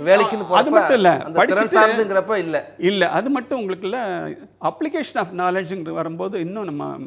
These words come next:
Speaker 2: பசங்க
Speaker 1: இல்ல,
Speaker 2: சோட
Speaker 1: இது,
Speaker 2: போயிடுறாங்க.
Speaker 1: இந்த விஷயங்கள் இந்தியா முழுமையும் இருக்கு, உலகளாவியும் இது எதிர்கொள்ற ஒரு பிரச்சனை சார். அதை கடந்து
Speaker 2: ம்.
Speaker 1: தமிழ்நாட்டுல உயர்கல்வியில தேசிய சராசரியை விட உயர்கல்வி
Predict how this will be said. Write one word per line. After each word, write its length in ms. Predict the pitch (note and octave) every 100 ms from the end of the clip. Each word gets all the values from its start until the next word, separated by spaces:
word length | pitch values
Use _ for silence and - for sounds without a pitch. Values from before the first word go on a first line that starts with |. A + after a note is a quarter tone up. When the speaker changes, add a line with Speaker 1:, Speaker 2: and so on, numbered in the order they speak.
| - -
Speaker 2:
பசங்க 120 | D#3+
Speaker 1:
இல்ல, 120 | G3+ E3+ -
Speaker 2:
சோட 180 | E3
Speaker 1:
இது, 120 | - B2+
Speaker 2:
போயிடுறாங்க. 80 |
Speaker 1:
இந்த 240 | B2+ C#4 C#4
விஷயங்கள் 520 | B3+ C#4+ C#4+ C4+ C#4+ C#4 -
இந்தியா 300 | A3 A#3 A#3
முழுமையும் 460 | A3 A#3 A#3+ A3+
இருக்கு, 320 | F#3 D4 - G#3+
உலகளாவியும் 600 | A#3 A3+ A3+ A#3+ G#3 E3+
இது 220 | E3+ F3+
எதிர்கொள்ற 300 | G#3 F#3+ F#3
ஒரு 160 | E3+
பிரச்சனை 320 | B2+ D3+ D3+ C3
சார். 200 | B2+ G#2 _ _
அதை 240 | E3 F#3+
கடந்து 560 | - G#3 C#4 C4 F#3 A#3 - -
Speaker 2:
ம். 320 | C#3+ B2+ - _
Speaker 1:
தமிழ்நாட்டுல 1080 | F#3+ A#3 C4+ C4 A#3+ B3 C4+ A#3 F3 C3 D3
உயர்கல்வியில 640 | G3+ C#4+ C4+ C4 A3 G#3+ A#3 C4+ - -
தேசிய 500 | D#3 A3 B3+ C4 C4+ C4
சராசரியை 640 | G#3+ G3+ A3 G#3+ G3 F3+ E3
விட 220 | G3 D4+ F3
உயர்கல்வி 680 | G#3+ G#3+ G#3 F#3+ F3 C#3+